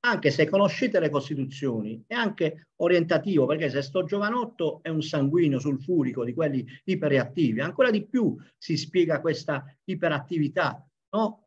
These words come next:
Al di là del fatto che noi comunque lo dobbiamo aiutare rispetto ai dati che ci vengono dal bulbo, e non sono pochi,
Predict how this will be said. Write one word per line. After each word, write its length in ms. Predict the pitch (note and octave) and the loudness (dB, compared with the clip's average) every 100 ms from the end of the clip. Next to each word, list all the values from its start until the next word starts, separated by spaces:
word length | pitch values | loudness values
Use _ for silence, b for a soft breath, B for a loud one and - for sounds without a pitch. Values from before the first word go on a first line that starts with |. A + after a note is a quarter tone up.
| _ - | _ -2
Al 120 | A#3+ | 0
di 80 | B3+ | 2
là 120 | G#3+ | 4
del 160 | A3+ C4+ | 4 2
fatto 380 | - B3+ B3+ | 2 0 0
che 100 | C#3 | -2
noi 140 | E3 E3 | 0 0
comunque 400 | C3 A3+ B3+ G#3 | 0 0 0 -2
lo 80 | E3 | -2
dobbiamo 320 | D#3 F3 F#3+ | -2 -2 -2
aiutare 520 | G#3+ - G3+ A#3 G#3+ | -4 -4 -4 -2 -2
rispetto 460 | D#3 - F#3 - A3 | -2 -4 -6 0 0
ai 60 | |
dati 400 | G3+ F3 F#3+ F#3+ | 0 0 -2 -6
che 120 | D#3 | -6
ci 140 | C#3+ D3 | -6 -2
vengono 360 | D3+ D3 C#3 | -2 -2 0
dal 140 | C3+ C3+ | 0 0
bulbo, 300 | C3+ D#3 D3 | 0 -2 -2
e 60 | |
non 100 | C#4 | -4
sono 260 | C#4+ F#4 B3+ | -6 -6 -4
pochi, 480 | C#4 A#3 A#2+ A2 | 0 0 0 -4